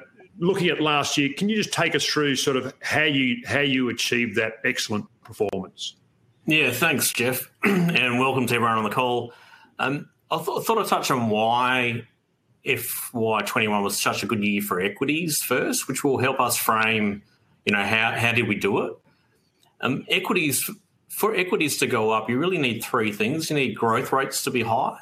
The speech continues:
Speaker 2: you need interest rates to be low, and risk premium for equities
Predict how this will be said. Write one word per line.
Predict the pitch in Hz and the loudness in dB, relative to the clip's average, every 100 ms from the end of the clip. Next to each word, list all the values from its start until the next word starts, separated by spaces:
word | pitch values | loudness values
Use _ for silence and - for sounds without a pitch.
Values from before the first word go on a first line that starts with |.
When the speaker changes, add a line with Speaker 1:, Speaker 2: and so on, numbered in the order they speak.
| - - | -14 -4
Speaker 2:
you | 120 | 0
need | 113 | 2
interest | 113 113 127 - | 0 0 -2 2
rates | 151 - - - - - | 2 0 -4 -4 -4 -4
to | 208 | -2
be | 208 | 0
low, | 196 175 247 247 - _ _ - | 2 0 -2 -4 -12 _ _ -2
and | 110 110 | 0 2
risk | 107 - - | 2 0 -2
premium | - 117 120 120 | 0 2 2 0
for | 110 101 | 0 0
equities | 107 - 113 110 98 95 - | 0 0 0 0 0 -2 -4